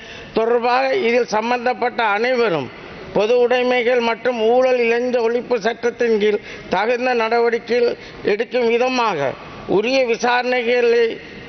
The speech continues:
உசார்-, விசாரணைகள் மீண்டும் ஆரம்பித்து, சம்பந்தப்பட்டவர்களை சட்டத்தின் முன் நிறுத்த உங்களது அரசாங்கம்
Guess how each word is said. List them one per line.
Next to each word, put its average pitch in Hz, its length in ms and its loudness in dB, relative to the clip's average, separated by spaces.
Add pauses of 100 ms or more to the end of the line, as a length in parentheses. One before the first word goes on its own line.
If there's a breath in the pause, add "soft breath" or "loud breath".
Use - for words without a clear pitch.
(200)
உசார்-, 240 440 0
விசாரணைகள் 240 680 0
மீண்டும் 247 460 2
ஆரம்பித்து, 233 800 0 (300 loud breath)
சம்பந்தப்பட்டவர்களை 240 1000 0
சட்டத்தின் 240 520 -2
முன் 240 120 2
நிறுத்த 233 440 0
உங்களது 233 500 2
அரசாங்கம் 220 640 0